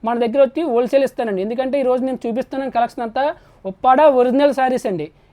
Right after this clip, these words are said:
మిక్స్డ్ అయితే కాదు. అలాగని చెప్పేసి వ-, జామ్దాని అని చెప్పేసి బయట వాళ్ళు, ఆ, అన్నీ చూపిస్తారు, కానీ మన దగ్గర అలా కాదు. ఒరిజినల్ జామ్దాని అంటే ఫ్రంట్ సైడ్ ఎలా వచ్చిందో వీవింగ్ బుట్టి, లోపల సైడ్ కూడా మీకు లో-, లాంగ్ థ్రెడ్స్ లేకుండా లోపల సైడ్ కూడా సేమ్ అలాగే వస్తే ఉప్పాడ జామ్దాని, ఒరిజినల్ జామ్దాని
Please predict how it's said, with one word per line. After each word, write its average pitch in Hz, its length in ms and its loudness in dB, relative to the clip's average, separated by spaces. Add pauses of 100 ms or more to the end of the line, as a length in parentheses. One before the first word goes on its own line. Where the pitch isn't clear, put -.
మిక్స్డ్ 269 280 -2
అయితే 262 220 2
కాదు. 247 320 2 (400)
అలాగని 247 400 0
చెప్పేసి 262 320 -2
వ-, 226 460 0 (100)
జామ్దాని 247 380 0
అని 262 140 -2
చెప్పేసి 254 240 -4
బయట 240 200 0
వాళ్ళు, 254 360 0 (340)
ఆ, 226 80 0
అన్నీ 254 260 0
చూపిస్తారు, 254 340 0
కానీ 262 160 0
మన 247 160 0
దగ్గర 240 100 2
అలా 254 120 4
కాదు. 196 300 -4
ఒరిజినల్ 226 360 -2
జామ్దాని 254 420 0
అంటే 247 180 2
ఫ్రంట్ 202 340 -6
సైడ్ 269 200 2
ఎలా 254 160 4
వచ్చిందో 254 400 -2
వీవింగ్ 233 400 -2
బుట్టి, 262 360 -4 (440)
లోపల 214 260 2
సైడ్ 262 240 0
కూడా 254 280 4
మీకు 269 200 2
లో-, 214 220 0
లాంగ్ 226 200 4
థ్రెడ్స్ 214 320 0
లేకుండా 269 580 0 (240)
లోపల 220 260 0
సైడ్ 262 200 0
కూడా 269 160 2
సేమ్ 262 360 2
అలాగే 254 260 0
వస్తే 254 240 -4
ఉప్పాడ 262 340 -2
జామ్దాని, 240 440 -2
ఒరిజినల్ 220 360 -4
జామ్దాని 233 440 -2